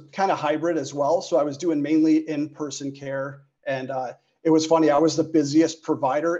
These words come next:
in that small little office. So sometimes, you know, the doctor and the nurse, they'd be playing chess or, you know, <laughs> or something. And I'd, I'd be back to back to back with patients, but it was a good thing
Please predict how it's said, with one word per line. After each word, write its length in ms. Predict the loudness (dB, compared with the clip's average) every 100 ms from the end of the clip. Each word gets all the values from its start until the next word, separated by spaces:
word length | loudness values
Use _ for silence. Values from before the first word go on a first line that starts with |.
| 0
in 180 | 2
that 320 | 2 0 -4 -10
small 300 | -2 2 2
little 180 | 2 2
office. 480 | 0 -2 -6 -10
So 280 | -6 -6 -6 -12 _
sometimes, 640 | -8 -4 -2 -2 -4 -10 -8
you 100 | -2
know, 140 | -2
the 260 | -2 -4 -4
doctor 360 | 0 0 0 -2
and 80 | 0
the 60 |
nurse, 280 | 0 -2 -4
they'd 120 | -6
be 100 | -6
playing 500 | -4 -2 -2 -2 -6 -14 _ _ _
chess 460 | -6 -2 -2 -4 -10
or, 160 | -8 -2
you 100 | 2
know, 160 | 2 2
<laughs> 40 |
or 100 | 0
something. 380 | 2 2 2 2
And 100 | 2 2
I'd, 280 | 0 0 -10 -14 -2
I'd 120 | 0
be 120 | 0
back 340 | -2 2 2 2
to 80 | 0
back 160 | 0
to 60 | 2
back 240 | 2 2
with 160 | -2 -8
patients, 340 | -4 -4 -4
but 120 | 2 2
it 40 |
was 140 | 2
a 60 | -2
good 220 | -2 -2
thing 340 | -2 -8 -8